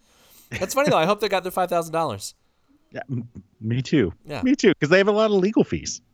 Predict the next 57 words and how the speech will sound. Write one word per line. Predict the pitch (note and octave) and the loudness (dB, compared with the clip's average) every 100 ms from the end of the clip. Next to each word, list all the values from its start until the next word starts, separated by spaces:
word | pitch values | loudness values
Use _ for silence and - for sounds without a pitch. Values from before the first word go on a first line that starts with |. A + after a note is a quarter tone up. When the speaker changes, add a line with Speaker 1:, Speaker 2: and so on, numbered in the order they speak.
| _ _ - | _ _ -4
Speaker 1:
Right. | D#3 E2+ - - _ _ D3+ | -4 -4 -14 -18 _ _ 0
Well, | E3 C#3 | 2 4
Speaker 2:
Ooh. | F3+ | 2
Speaker 1:
well, | C3+ G2+ | 2 -2
now | F#2+ A#2 | -4 -4
they | D#3 | -4
do, | D#2 D#2 | -8 -10
yeah. | F2+ G#2+ C#2+ _ _ _ - | -12 -12 -12 _ _ _ 0
Although | D#3 E3+ | 4 6
you'd | D#3+ D3 | 4 0
think | E3+ D#3+ | -2 -4
that | C#3+ | -4
they | B2+ | -2
would | A2+ | -2
just, | G2+ G2 _ _ _ - | -6 -12 _ _ _ -20
if | - | -20
the | G2 | -14
judge | G#2 G#2+ F#2+ | -6 -6 -6
dismissed | F2 - F#2 F#2+ D2+ | -14 -12 -12 -12 -14
it, | D#2 | -12
there | E2 | -14
wouldn't | D#2 | -14
be | D#2+ | -14
any | C#2+ | -16
fees. | C#2+ F2+ D2 C#2+ - - _ _ _ _ _ _ _ - - - - - - - - | -18 -16 -16 -16 -20 -20 _ _ _ _ _ _ _ -20 -18 -18 -20 -20 -20 -8 2
Speaker 2:
Uh, | A3 A#3 A#3 - | 6 6 4 2
I | C#3 | -4
feel | - A2 | 0 2
like | G#2+ | 2
there's | G2 - | -2 -4
still | A2 G#2 | -2 -2
some | G#2 A2+ | 0 -2
fees. | - F2 F#2+ - - _ | -4 -8 -8 -10 -18 _
Speaker 1:
Yeah. | - C#2+ C#2+ _ _ _ _ _ | -20 -18 -20 _ _ _ _ _
Speaker 2:
So | - | 2
you | B2+ | 2
Speaker 1:
Hold | A2 | 4
Speaker 2:
have | |
Speaker 1:
on. | A#2+ | 2
Speaker 2:
to | |
hire | B2+ A#2+ G#2+ | 4 2 4
a | G#2+ | 2
lawyer | G#2+ A2 G#2+ G#2 | 4 4 2 0
to, | A2 G2+ G2+ | 0 0 0
you | G2+ | -4
know, | F2+ - _ - | -4 -8 _ -6
protect | A#2 A#2 A2+ F2+ | 0 2 0 0
you. | F#2+ G#2 - - _ _ - | 0 -2 -8 -20 _ _ -18
Speaker 1:
Okay, | G2+ D#2+ | -18 -16
so | - | -12
this | A#2+ A2 | -8 -4
has | F#2 - | -6 -6
to | |
be | F2 | -12
my | D#2 | -12
favorite | D2 D#2+ D2+ C#2+ | -14 -12 -12 -12
story. | - C#2+ B1+ C2+ | -12 -12 -16 -18